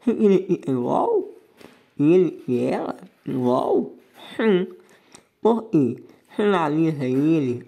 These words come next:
ou ela normal, normalmente.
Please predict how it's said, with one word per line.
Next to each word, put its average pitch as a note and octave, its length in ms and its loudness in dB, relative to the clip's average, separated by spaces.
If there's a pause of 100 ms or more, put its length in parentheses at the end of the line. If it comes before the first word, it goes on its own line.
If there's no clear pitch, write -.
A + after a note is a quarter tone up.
(140)
ou A#2 200 -6
ela B2+ 560 -2 (540)
normal, D#3+ 640 0 (320)
normalmente. F#3 1040 0